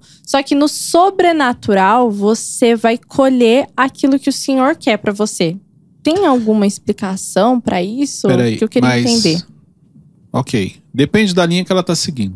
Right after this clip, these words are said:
Speaker 1: Uhum.
Speaker 2: Vamos supor que Deus tem uma bênção pra você.
Speaker 1: Sim.
Speaker 2: E você vai colher a bênção que Deus tem pra você, seguindo essa linha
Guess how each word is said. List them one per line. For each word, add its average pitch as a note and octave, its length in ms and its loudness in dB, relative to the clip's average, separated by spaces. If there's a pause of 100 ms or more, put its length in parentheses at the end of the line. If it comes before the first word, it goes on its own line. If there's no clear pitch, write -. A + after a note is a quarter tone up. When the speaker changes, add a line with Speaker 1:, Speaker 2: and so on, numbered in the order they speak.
Speaker 1:
Uhum. G3+ 420 0 (840)
Speaker 2:
Vamos A3 160 4
supor G#3+ 280 2
que G3+ 100 -2
Deus G3 180 2
tem G3+ 120 0
uma G3+ 160 2
bênção F3 320 0
pra F3 120 2
você. E3 360 -2 (240)
Speaker 1:
Sim. G3 400 -6 (560)
Speaker 2:
E C3 40 0
você D3 240 0
vai E3 120 2
colher G3 260 2
a A3 60 2
bênção G3+ 300 0
que A3+ 80 -2
Deus G#3+ 140 2
tem A#3 120 0
pra A#3+ 120 2
você, G3 400 0 (100)
seguindo C3 320 2
essa C3+ 240 2
linha D3+ 300 0